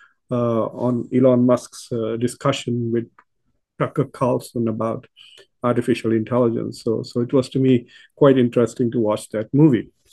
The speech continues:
And as far as Rocky versus Rani, uh, Ro-, Rocky or Rani Ki Prem Kahani, it's a fun movie, uh, and, uh,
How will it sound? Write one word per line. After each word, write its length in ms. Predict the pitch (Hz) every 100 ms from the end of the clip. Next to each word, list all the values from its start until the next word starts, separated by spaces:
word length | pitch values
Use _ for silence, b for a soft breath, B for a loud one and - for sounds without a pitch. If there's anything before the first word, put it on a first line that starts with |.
| B B B b b b b _
And 120 | 156
as 140 | 160 151
far 180 | 220 214
as 240 | 147 131 - -
Rocky 360 | 160 151 156 139
versus 380 | 131 - 120
Rani, 440 | 113 110 135 131 - - - _ _ -
uh, 400 | 113 113 - -
Ro-, 240 | 120 - 135
Rocky 460 | 139 139 - 131
or 200 | 123 113
Rani 360 | 110 117 123 127
Ki 120 | 117
Prem 340 | 110 131 120
Kahani, 460 | 117 113 120 117 117 B B B
it's 240 | - 208 202
a 60 |
fun 360 | 160 - 156 143
movie, 480 | 127 120 123 117 b b b _
uh, 400 | 113 113 113 113 -
and, 340 | - 120 117 113
uh, 280 | 113 104